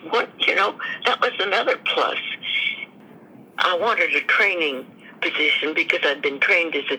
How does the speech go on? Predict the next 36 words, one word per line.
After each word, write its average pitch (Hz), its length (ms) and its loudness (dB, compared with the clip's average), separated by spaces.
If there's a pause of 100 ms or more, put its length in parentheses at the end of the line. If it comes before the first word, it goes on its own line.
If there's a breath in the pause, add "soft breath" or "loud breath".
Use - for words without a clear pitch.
(120)
teacher, - 460 0 (380 loud breath)
my 165 240 0
under, 214 200 0 (160)
you 185 120 2
know, - 160 2
my 131 160 2
undergraduate - 680 0
work. - 320 -2 (600 loud breath)
So, - 140 2
uh, - 1000 -8 (180)
and 226 180 0
there 190 280 -2
I 180 100 2
was 170 160 -4 (180)
teaching - 420 -2 (120)
the 196 80 0
recruits - 580 0 (560 loud breath)
'cause - 140 -2
they - 160 2
were 170 140 0
in 190 340 0
leaders 233 480 0
course. - 320 0 (360 loud breath)
They - 160 2
had - 220 0 (320)
been, 104 300 0 (220)
you 147 100 2
know, 160 120 4
they 151 200 0
had 170 280 -2
basic 220 440 0
training, 151 500 0 (380 loud breath)
and 147 260 -2 (200)
these 190 280 0
were 185 80 0
the 196 160 0